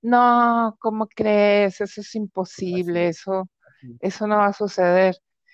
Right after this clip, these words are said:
Speaker 1: Aún
Speaker 2: Exacto.
Speaker 1: así, ahí puedes manifestar fe, ¿no? Puedes decidir
Speaker 2: Claro.
Speaker 1: de, pues, dirás lo que quieras, cotorra, pero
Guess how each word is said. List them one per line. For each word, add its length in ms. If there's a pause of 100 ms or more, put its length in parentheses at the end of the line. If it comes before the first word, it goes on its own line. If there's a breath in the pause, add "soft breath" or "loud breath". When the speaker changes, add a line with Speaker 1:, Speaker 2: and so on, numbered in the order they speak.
(260 soft breath)
Speaker 1:
Aún 280
Speaker 2:
Exacto. 0
Speaker 1:
así, 340 (140)
ahí 240
puedes 280
manifestar 720
fe, 180
¿no? 300
Puedes 260
decidir 480
Speaker 2:
Claro. 20
Speaker 1:
de, 120
pues, 520
dirás 320
lo 120
que 140
quieras, 340
cotorra, 500
pero 400